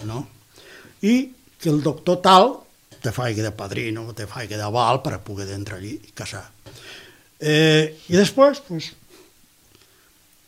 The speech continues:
després jo, com a caçador, pues, no m'agradava. Jo no m'agrada el sistema d'ells, eh? Perquè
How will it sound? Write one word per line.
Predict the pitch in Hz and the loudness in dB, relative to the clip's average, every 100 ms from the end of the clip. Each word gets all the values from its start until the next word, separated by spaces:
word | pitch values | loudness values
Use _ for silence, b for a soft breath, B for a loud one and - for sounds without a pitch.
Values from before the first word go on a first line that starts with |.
| _ | _
després | 143 160 196 226 165 | 0 0 4 4 6
jo, | 190 214 156 165 131 117 - | 6 6 0 -10 -12 -16 -10
com | 143 139 | -2 -2
a | |
caçador, | 131 117 123 143 151 - | -2 -6 -4 -4 -6 -10
pues, | 113 - - - B B B B _ _ - | -14 -12 -14 -16 B B B B _ _ -8
no | 202 | -4
m'agradava. | 113 98 92 90 95 - _ _ _ _ _ _ _ _ _ _ _ | -4 -6 -10 -10 -14 -18 _ _ _ _ _ _ _ _ _ _ _
Jo | - 202 | -8 -6
no | 110 | -6
m'agrada | 101 131 160 | -6 -8 -8
el | 92 | -10
sistema | - 110 117 107 101 | -12 -12 -10 -10 -10
d'ells, | 92 - - - _ _ b b b b | -14 -14 -16 -16 _ _ b b b b
eh? | 120 156 | -6 -6
Perquè | - 110 104 | -8 -12 -12